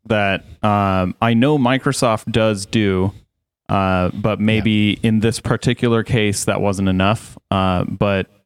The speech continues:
Speaker 1: uh, Apple does it as well. And Linux, you don't really need to do it 'cause it's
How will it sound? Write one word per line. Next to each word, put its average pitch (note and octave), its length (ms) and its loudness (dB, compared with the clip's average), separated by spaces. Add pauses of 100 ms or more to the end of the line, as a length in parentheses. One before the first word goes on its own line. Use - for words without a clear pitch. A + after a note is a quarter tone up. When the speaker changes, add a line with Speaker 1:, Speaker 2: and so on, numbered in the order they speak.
(320)
Speaker 1:
uh, F2+ 400 0 (460)
Apple A#2+ 260 0
does A2 240 0
it G2 80 0
as F#2+ 160 0
well. F#2+ 560 0
And F#2 460 0 (180)
Linux, A#2+ 380 0
you A2 80 2
don't A#2+ 200 -2 (200)
really G#2 340 2
need F#2+ 340 2
to A#2+ 100 2
do A#2+ 180 2
it B2+ 160 -2
'cause G2 180 -2
it's - 320 -4